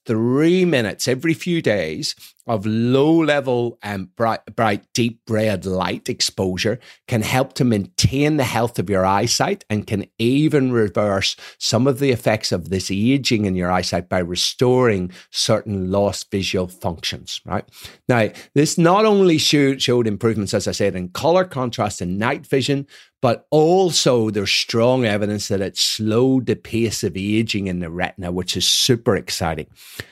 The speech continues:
Now, I read these studies a few months ago, and I, I just jumped onto the internet and purchased, um, a little red light torch that emits light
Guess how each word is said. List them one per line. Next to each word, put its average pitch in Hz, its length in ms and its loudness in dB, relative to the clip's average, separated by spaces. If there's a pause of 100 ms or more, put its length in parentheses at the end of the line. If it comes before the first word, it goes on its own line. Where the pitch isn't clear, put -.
(120)
Now, 131 120 4
I 175 120 4
read 175 220 2
these 139 140 2
studies 120 300 0
a 113 60 0
few 120 200 -2
months 107 340 -2
ago, 92 400 -4 (380)
and 110 420 0 (120)
I, 113 320 2
I 110 100 2
just 117 300 -2
jumped 135 340 2
onto 110 360 0
the 95 140 0
internet 101 500 -4
and 101 260 -2
purchased, - 640 -2
um, 95 480 0
a 98 120 0
little 107 320 2
red 98 420 0
light 90 400 -2
torch - 560 -2
that 107 160 2
emits 98 600 0
light 98 360 0